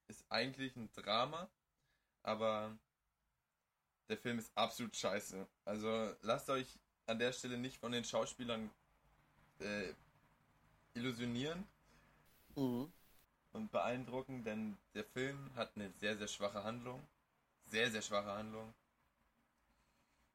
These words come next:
Speaker 1: Und bis auf die Schauspieler hat er nix. Ja.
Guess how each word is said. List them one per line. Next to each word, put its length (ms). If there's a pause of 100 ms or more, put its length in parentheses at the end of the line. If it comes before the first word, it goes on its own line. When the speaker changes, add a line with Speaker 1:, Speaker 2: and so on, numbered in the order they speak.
(120)
Speaker 1:
Und 400
bis 140
auf 100
die 100
Schauspieler 480
hat 120
er 60
nix. 320 (1900)
Ja. 160